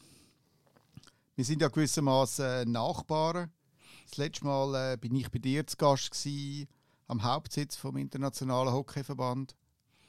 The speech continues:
Im Januar ist das gewesen, nachdem deine Umarmung mit dem, äh, weißrussischen Präsident Alexander Lukaschenko für, äh, rechten Aufruhr gesorgt hat.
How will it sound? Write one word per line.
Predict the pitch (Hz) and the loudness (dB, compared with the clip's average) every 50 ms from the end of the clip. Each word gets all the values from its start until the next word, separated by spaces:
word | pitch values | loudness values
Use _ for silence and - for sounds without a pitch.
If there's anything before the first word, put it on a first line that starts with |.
| _ _ _ _ _ _ _ - | _ _ _ _ _ _ _ -6
Im | 123 123 | -4 -2
Januar | 120 117 117 135 156 151 147 147 147 147 | 0 0 0 0 -2 -2 -2 -2 -2 -2
ist | 135 - - | -2 -6 -8
das | 143 - | -10 -10
gewesen, | - - - 147 139 139 143 131 | -8 -4 -2 -2 0 0 0 0
nachdem | 135 127 127 - - 131 131 127 | 0 -2 -2 -2 0 0 0 2
deine | 135 131 123 131 127 | 2 2 2 2 2
Umarmung | 123 120 117 123 147 147 147 139 117 - | 2 4 4 4 2 2 0 -4 -4 -2
mit | 120 120 113 - | -4 -4 -4 -4
dem, | - 123 120 117 | -4 -4 -2 -2
äh, | 117 117 113 110 110 110 | -2 -2 -2 -2 -4 -4
weißrussischen | 127 139 123 - - 143 123 - - 131 - 139 | -6 -8 -8 -8 -6 -6 -6 -8 -8 -8 -10 -8
Präsident | - - 127 113 117 117 123 120 127 123 123 - | -6 -6 -6 -4 -4 -2 -2 -2 0 -2 -2 -2
Alexander | 127 123 123 127 - - 139 131 123 127 123 | -2 -2 -2 -2 -4 -2 0 0 2 2 2
Lukaschenko | 117 127 131 - - 131 123 - - 131 135 139 - - 139 | 0 0 -2 -2 -4 -4 -2 0 0 0 0 0 -2 -2 -4
für, | 123 - 131 131 127 113 | -2 0 0 2 2 2
äh, | 120 120 117 117 117 113 | 2 2 2 2 2 2
rechten | 113 120 - - - - 135 135 | 2 0 -2 -2 -2 0 0 2
Aufruhr | 143 156 147 - 147 151 151 143 | 2 0 0 0 0 2 2 2
gesorgt | - - - 139 131 135 131 - - - | 0 0 -2 0 0 -2 -2 -6 -6 -6
hat. | 107 98 | -6 -6